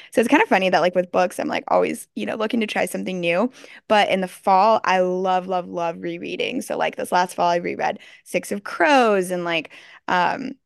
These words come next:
was just like, "Oh, like, I remember this being, like, so good the first time, and it's even better on the second time." So just, like, cozying up, like, the fall vibes.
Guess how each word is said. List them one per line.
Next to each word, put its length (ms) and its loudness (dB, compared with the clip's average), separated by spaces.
was 200 0
just 180 -6
like, 240 0
"Oh, 140 0
like, 240 0
I 60 2
remember 420 -4
this 120 -6
being, 220 -10
like, 200 -6
so 300 0
good 200 0
the 80 -8
first 260 -2
time, 180 -4
and 60 -6
it's 160 -12
even 220 0
better 240 4
on 100 0
the 60 -6
second 300 -6
time." 300 -4
So 140 -6
just, 140 -14
like, 160 -10
cozying 500 -2
up, 300 0
like, 100 -6
the 60 -14
fall 360 -2
vibes. 600 -2